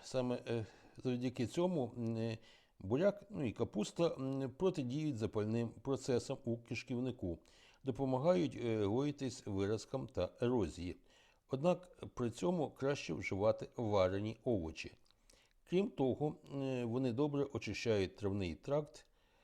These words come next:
завдяки, е, клітковині та пектинам, е, що вбирають шкідливі речовини, продукти розпаду мікро-, мікробів,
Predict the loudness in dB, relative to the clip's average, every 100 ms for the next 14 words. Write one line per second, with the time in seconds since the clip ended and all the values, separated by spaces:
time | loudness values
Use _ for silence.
0 | _ -20 -10 -4 0 2 2 0 2 4
1 | 2 0 0 0 2 -2 0 2 2 2
2 | 0 -4 0 2 2 -2 -14 _ -20 -20
3 | _ _ -8 0 2 4 2 -2 -4 -4
4 | -4 -2 -2 2 4 4 4 0 -4 -2
5 | 0 0 -2 -4 -2 0 0 0 -2 -4
6 | -20 _ -4 -2 0 -2 -2 -4 0 0
7 | 0 -2 -2 -2 -2 -4 -6 -8 -8 -6
8 | 0 0 2 0